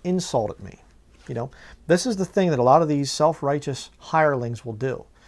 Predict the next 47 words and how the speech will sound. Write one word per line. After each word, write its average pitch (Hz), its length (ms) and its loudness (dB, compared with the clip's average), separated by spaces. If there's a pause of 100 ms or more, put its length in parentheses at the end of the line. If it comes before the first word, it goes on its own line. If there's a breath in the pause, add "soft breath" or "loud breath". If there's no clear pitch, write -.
(320 loud breath)
They 143 140 4
are 143 100 4
high 170 340 0
and 190 160 0
mighty. 170 280 0
They 127 160 0
have 117 140 -2
never 127 320 -6
sinned. 170 520 -8
They've 117 260 -12
never 117 200 -10
done 139 160 -4
anything 156 340 -8
wrong. 117 300 -6
They're 127 100 -6
not 143 220 -2
little 143 180 0
wicked 135 300 -4
sinners 123 420 -6 (380 soft breath)
like, 120 280 -2
you 139 80 -8
know, 113 220 -8 (140)
I 135 260 4
once 110 400 -6
was 113 260 -6
before 120 320 -10
I 113 40 -10
got 107 200 -8
saved. 110 360 -12
And 120 100 -10
I'm 113 100 -8
still 147 240 0
a 117 60 -2
sinner 113 280 -8
saved 113 280 -8
by 101 160 -6
grace. 127 380 -4
That's - 220 -16 (160)
the - 80 -16
difference 113 380 -6
now. 113 220 -12 (640 soft breath)
But, 131 280 2 (200)
you 143 80 -6
know, 123 180 -4 (280)
uh, 135 120 0
they're 135 260 2
just 135 260 -4